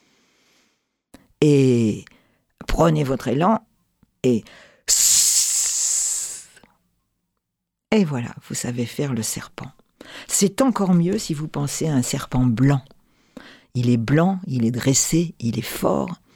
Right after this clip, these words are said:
et il chauffe vos poumons. Pour terminer, un petit conseil de diététique pour vous aider encore à être plus, plus, comment dire, plus serpent.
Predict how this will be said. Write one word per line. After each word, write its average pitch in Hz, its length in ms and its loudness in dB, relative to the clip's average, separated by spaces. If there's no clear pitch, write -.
et 117 80 0
il 104 100 2
chauffe - 460 2
vos 123 140 -10
poumons. - 380 -10
Pour 240 180 2
terminer, 208 560 4
un 202 140 6
petit 196 200 0
conseil 165 360 2
de 151 140 2
diététique 151 840 0
pour 151 280 0
vous 147 340 2
aider 208 280 4
encore 151 360 -2
à 135 140 -4
être 123 320 -2
plus, 143 800 0
plus, - 600 -4
comment 120 260 2
dire, 117 360 -2
plus - 220 2
serpent. - 500 -2